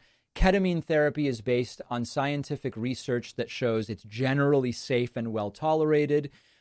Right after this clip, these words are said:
without many of the side effects of some other traditional medications. Eighty-nine percent of Mindbloom patients report improvements in anxiety or depression after just two sessions.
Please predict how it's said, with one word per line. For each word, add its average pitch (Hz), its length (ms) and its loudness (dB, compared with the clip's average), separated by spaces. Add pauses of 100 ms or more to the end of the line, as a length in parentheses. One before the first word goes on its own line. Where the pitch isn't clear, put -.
without 151 460 4
many 147 280 -2
of 123 160 -4
the 123 80 -8
side 123 320 -4
effects 123 400 -6
of 117 120 -10
some 117 320 -6
other 123 380 0
traditional 135 760 -2
medications. 98 840 -6 (400)
Eighty-nine 175 580 2
percent 147 560 -4
of 120 120 -2
Mindbloom 131 680 -2
patients 139 560 -4
report 117 380 0
improvements 160 840 0
in 127 180 -6
anxiety 113 600 -2
or 107 80 -2
depression 113 520 -4
after 101 260 -6
just 95 280 -10
two 160 200 -4
sessions. 107 640 -6